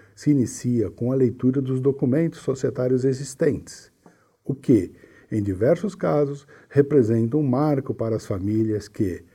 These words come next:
até então, não tinham conhecimento sobre as cláusulas às quais estavam submetidas.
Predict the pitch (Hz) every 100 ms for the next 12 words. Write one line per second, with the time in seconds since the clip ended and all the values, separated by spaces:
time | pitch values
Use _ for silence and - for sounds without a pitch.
0 | _ _ - 101 - 131 190 180 127 151
1 | 156 - _ _ 143 220 214 - 196 185
2 | - 123 117 113 117 107 107 117 123 -
3 | 120 107 92 - - 113 139 143 165 156
4 | - - 120 - 127 117 113 - 113 110
5 | 113 - 117 107 113 117 - 80 73 -
6 | - -